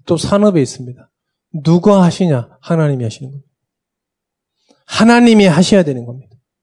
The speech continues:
하나님이면 여러분들에게 능력을 주실 수 있는 분입니다. 하나님이면 정말 여러분들 치유하실 수 있는 분입니다.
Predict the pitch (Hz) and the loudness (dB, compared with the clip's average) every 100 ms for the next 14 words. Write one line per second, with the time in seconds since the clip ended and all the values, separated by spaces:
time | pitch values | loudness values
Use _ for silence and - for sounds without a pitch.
0 | _ _ _ _ _ _ - 254 285 277 | _ _ _ _ _ _ -4 0 2 2
1 | 262 262 247 226 226 254 240 240 226 226 | 4 4 4 6 6 4 4 2 4 4
2 | 240 247 233 202 226 233 233 226 214 214 | 6 6 4 4 4 4 4 4 4 4
3 | 185 143 135 131 _ _ _ _ _ _ | 0 -2 -10 -18 _ _ _ _ _ _
4 | _ _ - 285 294 294 277 269 226 277 | _ _ 0 2 4 4 4 4 4 4
5 | 285 254 254 269 262 254 - 294 277 247 | 4 4 4 6 4 2 0 4 4 4
6 | 240 220 196 190 165 120 - - | 2 0 0 0 -2 -6 -12 -20